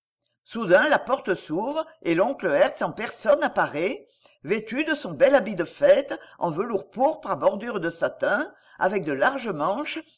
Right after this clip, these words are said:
et coiffé de son immense chapeau de fourrure, celui des grands jours. Tout le monde se courbe devant lui. Les hommes font des sourires bizarres et se frottent les mains. Les femmes roucoulent de satisfaction. Nous autres, les jeunes,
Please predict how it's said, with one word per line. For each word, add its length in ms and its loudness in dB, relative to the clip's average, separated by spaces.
et 80 2
coiffé 460 2
de 100 -2
son 200 -4
immense 460 -2
chapeau 360 -6
de 100 0
fourrure, 600 -2
celui 400 -2
des 140 -2
grands 300 -2
jours. 440 -6
Tout 140 2
le 100 2
monde 320 2
se 140 -2
courbe 420 -4
devant 300 -2
lui. 400 -6
Les 240 2
hommes 220 2
font 180 -2
des 140 0
sourires 420 0
bizarres 600 2
et 80 0
se 100 -4
frottent 340 0
les 140 -2
mains. 320 -4
Les 140 4
femmes 360 0
roucoulent 560 -2
de 100 -4
satisfaction. 920 -6
Nous 220 0
autres, 320 2
les 160 0
jeunes, 460 2